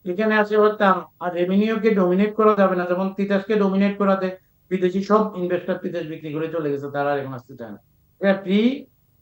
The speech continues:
স্টেবল, দীর্ঘমেয়াদী পলিসির মধ্যে রাখতে হবে। In the, in the line of revenue side,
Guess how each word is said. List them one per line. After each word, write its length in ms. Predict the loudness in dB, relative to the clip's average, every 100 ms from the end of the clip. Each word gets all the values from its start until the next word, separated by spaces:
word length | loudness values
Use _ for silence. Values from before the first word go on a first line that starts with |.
| _ _
স্টেবল, 640 | -18 2 6 8 8 6 4 -10 _ _ _ -8 -6
দীর্ঘমেয়াদী 640 | 0 2 4 6 4 4 2
পলিসির 300 | 0 -2 -4
মধ্যে 240 | -4 0
রাখতে 260 | 0 0 -2
হবে। 240 | -2 -6 _ -14
In 80 | -6
the, 160 | -4 -4 -10 -14
in 80 | -6
the 140 | -4
line 320 | -2 0 2 2
of 120 | 0 0
revenue 340 | 2 4 4
side, 200 | 4 2